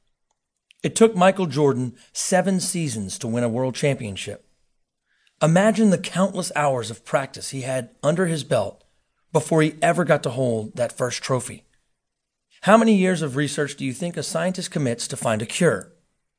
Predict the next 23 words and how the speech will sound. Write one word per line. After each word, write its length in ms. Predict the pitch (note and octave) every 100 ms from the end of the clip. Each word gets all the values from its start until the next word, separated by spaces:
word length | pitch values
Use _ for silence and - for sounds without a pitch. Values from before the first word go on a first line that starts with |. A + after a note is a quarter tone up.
| _ _ _
Many 300 | D3 G3 A#3
artists 380 | - C#3+ C3 -
spend 280 | - D#3+ C#3+
years 460 | C3+ A3 A3+ C3 A#2
working 300 | B2+ C3 B2
on 80 |
a 40 | A#2
single 460 | - F#3+ F#3+ G3
art 260 | F#3+ D3+ D3+
piece. 380 | A2 F#2+ - - _ _ _ _ _ _ _ _
Just 280 | G#3 G#3 G#3
think 180 | A3 G3
of 100 | D3+
Michelangelo. 840 | E3+ E3 F3 F3 C3+ G#2 F#2 - -
Painting 360 | F3 F#3+ G3+
the 60 | F#3+
ceiling 480 | - F3 E3+ E3+ E3
of 80 | C3+
the 80 |
Sistine 420 | - E3+ - F3 E3
Chapel 520 | - B2 A#2 A2+ -
took 240 | - A#2
years. 540 | A2+ A#2 G#2+ F2 F2+